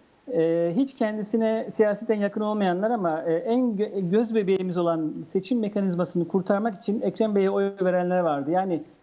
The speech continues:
insanlar şunu gördü, e, bizde katılım kanalları fazla değildir. İnsanlar seçime giderler, ondan sonra çok denetlemezler, seçimler çok önemlidir. Dolayısıyla seçim mekanizmasına son derece yoğun bir şekilde, e, sahip çıktı, e, insanlar.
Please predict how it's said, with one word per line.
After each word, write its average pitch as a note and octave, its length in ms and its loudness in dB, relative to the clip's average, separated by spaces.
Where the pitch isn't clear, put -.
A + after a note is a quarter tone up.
insanlar G#3 440 0
şunu A3 280 0
gördü, G3+ 420 0
e, E3 400 2
bizde G3+ 240 2
katılım A#3 340 0
kanalları G#3 400 0
fazla G#3 380 0
değildir. F#3 400 -2
İnsanlar G3+ 400 0
seçime A3 380 0
giderler, E3 340 2
ondan G#3 200 0
sonra G3+ 200 -2
çok G3 200 -2
denetlemezler, F#3 680 0
seçimler A#3 440 0
çok C#4+ 180 -2
önemlidir. F3 500 0
Dolayısıyla A#3 360 2
seçim B3+ 340 0
mekanizmasına F#3+ 840 0
son A3+ 280 0
derece F3+ 280 2
yoğun G3+ 420 2
bir G3 40 -6
şekilde, F#3+ 420 2
e, F3 500 0
sahip G3 320 0
çıktı, F3+ 260 -2
e, D#3+ 80 0
insanlar. E3+ 680 2